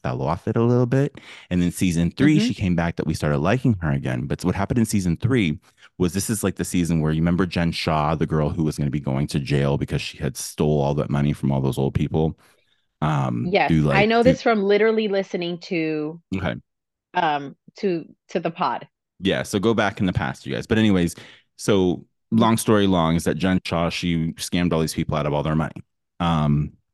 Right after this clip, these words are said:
Speaker 1: through, like, wire fraud and, and phone, phone, um, communicate-, what is it called? Telecommunication sales, that kind of thing. Anyways, so that woman, she was on the last season. So in season three, she was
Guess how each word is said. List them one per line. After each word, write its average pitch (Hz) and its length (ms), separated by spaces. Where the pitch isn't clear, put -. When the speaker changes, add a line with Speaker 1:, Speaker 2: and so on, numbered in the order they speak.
Speaker 1:
through, 101 160
like, 87 260
wire 82 360
fraud 76 440
and, 69 360
and 69 420
phone, 73 440
phone, 78 720
um, 65 520
communicate-, 80 600
what 104 140
is 87 120
it - 80
called? - 260
Telecommunication 90 720
sales, - 240
that - 160
kind 50 120
of - 60
thing. - 180
Anyways, 104 640
so 117 200
that 110 220
woman, 104 240
she - 180
was 101 180
on 95 200
the 87 80
last 85 260
season. 76 240
So 101 160
in 101 80
season 113 380
three, 98 320
she - 180
was 92 220